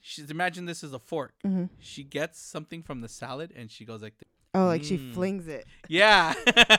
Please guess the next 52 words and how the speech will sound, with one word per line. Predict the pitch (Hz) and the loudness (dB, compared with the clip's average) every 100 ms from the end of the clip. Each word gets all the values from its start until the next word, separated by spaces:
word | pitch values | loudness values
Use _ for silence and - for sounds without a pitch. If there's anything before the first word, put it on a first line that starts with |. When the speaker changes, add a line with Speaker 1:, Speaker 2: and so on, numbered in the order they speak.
| 214 - - 285 247 | 6 0 -2 -6 -6
Speaker 1:
She | - 190 | -4 -4
flings, | - 208 233 226 | -2 0 0 4
like, | 220 - - | 4 4 0
food | 208 247 226 185 | 2 4 4 2
or | |
something, | 165 180 170 165 | 0 0 0 -2
like, | 160 156 165 | 0 0 0
in | 160 | -4
the | 156 | -4
shot. | - 196 220 165 127 | -2 4 4 4 0
It | 170 | -4
looks | 185 - - | -4 -6 -2
weird. | 208 185 | 0 0
Like, | 139 127 _ - - - | -2 -6 _ -20 -20 -12
like, | 147 - | -12 -10
"What | - | 0
the | 269 | 0
fuck?" | 254 539 523 440 | 0 -4 -2 -2
Speaker 2:
<coughs> | - 370 196 | -6 -12 0
Speaker 1:
But | 156 - | 0 2
they | 151 156 | 4 6
all | 220 | 6
try | 269 240 233 | 4 2 2
to | 185 220 | 2 -2
eat | 233 | 0
it, | 165 147 - | 2 2 0
and | 160 165 165 | 2 2 2
then | 170 165 151 143 | 0 0 -2 -2
that's | 160 | 0
Speaker 2:
Everybody's | 226 262 185 165 | 2 2 2 0
Speaker 1:
when | |
Speaker 2:
being | 151 190 202 | -2 -6 -6
polite. | 180 156 107 - _ - - - | -10 -8 -8 -10 _ -20 -20 -6
Speaker 1:
Er, | 160 160 | 0 2
yeah, | 170 131 | 4 4
everybody's | 156 196 202 202 180 | 2 2 0 0 2
Speaker 2:
Which | 262 | 2
Speaker 1:
being | 277 | 4
Speaker 2:
is | 185 | 2
Speaker 1:
polite. | 160 | 4
Speaker 2:
so | 302 - | 4 4
odd | 240 190 | 2 2
because | 190 220 196 | 0 -4 -4
it's | 196 | -2
a | 226 | -2
r-, | 196 214 - | 0 -4 -2
it's | 214 - | -4 -4
a | |
table | - 240 226 233 | -4 0 0 0
full | - 214 | 0 0
of | 180 | 0
jerks, | 147 180 147 - - - | 0 0 0 -4 -16 -16